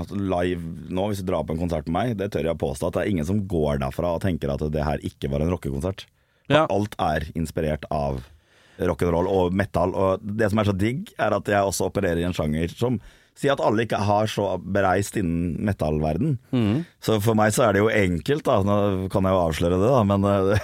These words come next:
Speaker 1: <laughs> det er jo enkelt å stjele grovt av det kuleste metal-banda gjør,
Speaker 2: Mhm.
Speaker 1: uten at det vil s-, bli sett på som en ren kopi.
Speaker 2: Ja, ja, ja.
Speaker 1: Men jeg har jo tatt meg selv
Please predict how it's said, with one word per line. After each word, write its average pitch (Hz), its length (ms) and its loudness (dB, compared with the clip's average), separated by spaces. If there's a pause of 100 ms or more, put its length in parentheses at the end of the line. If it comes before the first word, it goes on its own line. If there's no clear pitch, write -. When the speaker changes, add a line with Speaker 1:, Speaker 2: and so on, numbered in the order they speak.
Speaker 1:
<laughs> - 140 -10
det - 100 4
er 120 60 2
jo 117 280 2
enkelt - 320 -4
å 98 80 0
stjele 110 500 0
grovt 165 480 0 (380)
av 117 140 2
det 110 100 0
kuleste 104 720 0
metal-banda 98 520 2
gjør, 127 300 4 (180)
Speaker 2:
Mhm. 202 100 6
Speaker 1:
uten 127 180 4
at 92 80 2
det 101 180 2
vil 104 160 4
s-, - 160 -4
bli 104 140 0
sett - 300 -4
på 92 140 0
som 92 320 0 (180)
en 95 100 2
ren 85 240 2
kopi. 110 420 0 (180)
Speaker 2:
Ja, 123 120 4
ja, 170 140 2
ja. 98 60 4
Speaker 1:
Men 107 80 6
jeg 117 60 8
har 113 100 6
jo 135 60 4
tatt - 280 2
meg 98 120 4
selv 95 320 6